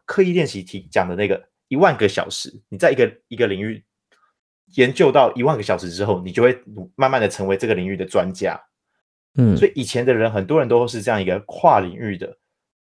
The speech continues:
Speaker 1: 天才。我们其实，其实现在说是天才，其实也蛮奇怪的，因为很像是我们自己慢慢的把人类具备的一些潜能跟能力都慢慢的萎缩跟封闭起，起来。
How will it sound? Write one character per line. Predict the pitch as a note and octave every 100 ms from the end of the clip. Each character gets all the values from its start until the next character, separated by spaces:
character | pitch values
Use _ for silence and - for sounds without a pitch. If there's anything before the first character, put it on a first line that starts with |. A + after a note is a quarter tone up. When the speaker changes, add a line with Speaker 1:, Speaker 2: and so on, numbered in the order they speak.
| _
Speaker 1:
天 | - E3 D#3+
才。 | - F2 E2 -
我 | B2
们 |
其 | - D#3
实， | -
其 |
实 | - G3+
现 | G3+
在 | A3+
说 | G3+ G3+
是 | G3
天 | D#3+ D#3
才， | D#3 G#2+
其 | F#2+
实 | G2+
也 | F#2+
蛮 | F2+
奇 | F#2 -
怪 | F#2 G2+
的， | F2+
因 | B2+
为 | F3 D#3+ _ _ _ -
很 | A#2 G2+
像 | F#3 F3+
是 | A3 E3+ -
我 | B2+ G2+
们 | F2 E2 E2
自 | G3
己 | E3+ - - _ _ _ _ _ -
慢 | F3
慢 | G3 C#3
的 | G#2 - _
把 | F#2+ F2
人 | G#2 A2 C3
类 | F#3 F3 - _ _ _
具 | - C#3
备 | D3+
的 | G#2 F#2+
一 |
些 | G2+ B2
潜 | A#2+ - - F2 F2
能 | E2 F2 -
跟 | - C3+
能 | A#2+ F2
力 | F#2+
都 | E2+ G2+
慢 | A#2+
慢 | A#2 F2+
的 | A2+
萎 | - F#2+ F2
缩 | - G#2+ F#2+
跟 | G2+
封 | G2 G2+ G2
闭 | F2+
起， | F2 - -
起 | - -
来。 | -